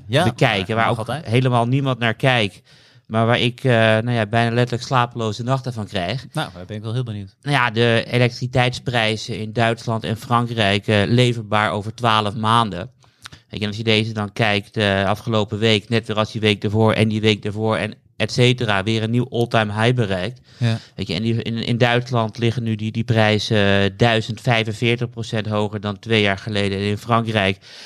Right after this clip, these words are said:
Speaker 2: elfhonderdtachtig procent.
Speaker 1: Ja, een bizarre aantallen,
Speaker 2: Weet je, en toen
Speaker 1: inderdaad.
Speaker 2: ik hier naar het kantoor liep, zat ik de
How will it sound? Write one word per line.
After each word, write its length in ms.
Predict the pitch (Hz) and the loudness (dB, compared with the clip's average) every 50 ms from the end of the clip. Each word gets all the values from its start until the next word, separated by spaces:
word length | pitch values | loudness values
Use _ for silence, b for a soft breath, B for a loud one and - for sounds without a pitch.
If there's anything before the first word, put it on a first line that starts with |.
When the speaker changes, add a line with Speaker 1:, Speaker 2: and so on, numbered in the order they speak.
| B B B | B B B
Speaker 2:
elfhonderdtachtig 920 | - - 123 123 - 117 107 107 110 110 107 - - 147 131 - - 127 | 0 2 2 2 0 0 -2 -2 -2 -4 -4 2 2 0 2 0 -4 -6
procent. 500 | 120 113 113 113 104 - 113 95 98 113 123 | -4 -2 -2 -2 -2 0 0 0 0 0 0
Speaker 1:
Ja, 40 | - | -2
een 60 | - | -2
bizarre 360 | - 104 95 104 107 104 95 | -2 -4 -6 -6 -6 -6 -6
aantallen, 360 | 90 92 98 95 - - - | -8 -8 -8 -8 -6 -6 -6
Speaker 2:
Weet 80 | - - | -2 -2
je, 60 | 117 | -2
en 60 | 117 | 0
toen 120 | 117 131 123 | 2 2 0
Speaker 1:
inderdaad. 20 | 120 | 0
Speaker 2:
ik 20 | 120 | 0
hier 120 | 131 127 | 0 0
naar 180 | 123 123 117 117 | 2 2 2 2
het 80 | 113 - | 0 -2
kantoor 360 | - - - 127 127 131 127 | -8 -4 0 2 4 4 4
liep, 200 | 120 117 113 104 | 4 2 0 0
zat 160 | - 120 113 | 0 0 0
ik 120 | 113 110 107 | 0 0 2
de 260 | 120 113 113 110 | 2 4 4 2